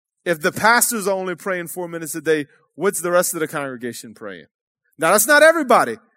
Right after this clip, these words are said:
That's average. That's not everybody. But that tells me something.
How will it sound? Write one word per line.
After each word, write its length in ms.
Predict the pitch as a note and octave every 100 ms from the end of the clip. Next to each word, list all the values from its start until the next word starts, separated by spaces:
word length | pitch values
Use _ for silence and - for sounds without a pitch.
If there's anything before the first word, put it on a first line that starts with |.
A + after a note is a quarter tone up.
| _ _
That's 200 | F#3 G3
average. 720 | A3+ C#4 F3+ A#2 - - -
That's 200 | - D3
not 120 | A3
everybody. 520 | B3+ C4 F#3+ C#3 A2 G#2+ _ _ _ _ _ _
But 180 | - F3+
that 180 | G#3+ G#3
tells 320 | G#3+ C4 A3
me 100 | F#3
something. 440 | D#3+ C#3 C3+ -